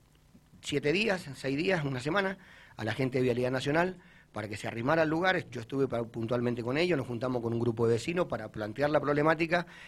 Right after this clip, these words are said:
de que hay que hacer. Digo, no es que estamos desechando lo que se hizo, pero sí hay que ordenar y acomodar en función de,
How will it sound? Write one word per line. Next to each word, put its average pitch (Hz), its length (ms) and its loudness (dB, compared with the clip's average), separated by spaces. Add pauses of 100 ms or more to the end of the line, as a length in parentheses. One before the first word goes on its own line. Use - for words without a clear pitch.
(120)
de 123 160 0
que 135 120 0
hay 165 60 2
que 170 80 -2
hacer. 147 280 0
Digo, 120 160 -2
no 127 140 -2
es 151 60 -6
que - 120 -12
estamos 139 320 -6
desechando 139 580 -4
lo 127 100 -2
que 117 120 -6
se 131 160 -6
hizo, 175 320 -6 (300)
pero 123 200 2
sí 151 160 -4
hay 160 140 0
que 156 100 -2
ordenar 135 540 2
y 127 140 -2
acomodar 120 500 2
en 127 120 2
función 143 600 0
de, 156 260 2